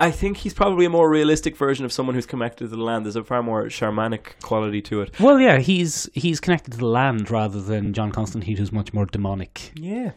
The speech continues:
Speaker 2: He's a hedge wizard to John Constantine's Satanist.
Speaker 1: <laughs> I would like to see a fight. That would be interesting.
Speaker 2: Well,
Speaker 1: Um,
Speaker 2: uh, we've
Speaker 1: oh.
Speaker 2: no indication that these characters, other than Simon, who's a, a spy,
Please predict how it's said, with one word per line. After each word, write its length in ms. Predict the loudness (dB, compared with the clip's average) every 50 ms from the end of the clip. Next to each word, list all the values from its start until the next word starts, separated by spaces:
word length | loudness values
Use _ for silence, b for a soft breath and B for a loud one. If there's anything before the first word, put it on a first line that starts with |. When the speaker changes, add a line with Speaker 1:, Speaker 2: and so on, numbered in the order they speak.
| _ _
Speaker 2:
He's 160 | -6 -6 -4
a 40 | -4
hedge 300 | -2 0 0 0 0 0
wizard 440 | 0 0 0 0 -2 -4 -4 -4 -6
to 80 | -6 -4
John 240 | -2 -2 -2 -2
Constantine's 720 | -2 -4 -4 -2 -2 -4 -4 -4 -4 -4 -4 -4 -4 -8 -8
Satanist. 720 | -6 -2 -2 -2 -2 -4 -6 -6 -6 -8 -10 -12 -14 -14 -16 -18 -20 _
Speaker 1:
<laughs> 240 | _ _ -4 -2 -2 -2 -2 -6 0 4 6 6 6 4 0 -2 0 0 0 0 B B 2
I 100 | 4 4
would 140 | 4 2
like 140 | 0 0 -2
to 60 | -2
see 140 | -4 -4 -2
a 40 | -2
fight. 320 | 0 0 0 0 0 -2 -8 -14 -12 _
That 80 | -6 -6
would 100 | -4 -2
be 120 | -2 -2
interesting. 440 | 0 0 0 0 0 -2 -4 -8 -8 B B B B
Speaker 2:
Well, 480 | 2 4 6 6 8 8 8 6 6 4
Speaker 1:
Um, 60 | 4
Speaker 2:
uh, 20 | 4
we've 240 | 4 4 4 4 4
Speaker 1:
oh. 40 | 4
Speaker 2:
no 240 | 6 6 6 6 6
indication 680 | 4 2 0 0 0 0 0 0 0 0 -2 -2 0
that 360 | 0 0 0 0 -4 -10 -20 _ _ _ _ _ _ _ -20 -18 -14 -14
these 360 | -10 -4 0 2 2 2 2
characters, 520 | 2 2 2 2 2 2 0 0 0 0
other 240 | 2 2 2 2 2
than 480 | 0 0 0 0 0 -2 -4 -6 -8 -14 -6
Simon, 440 | 0 2 2 2 2 2 0 -2 -2
who's 280 | -4 -4 -4 -4 -4
a, 540 | -4 -4 -4 -4 -6 -6 -8 -8 -8 -10 -10
a 60 | -12
spy, 500 | -10 -8 -4 -4 -2 -2 -2 -4 -8 -10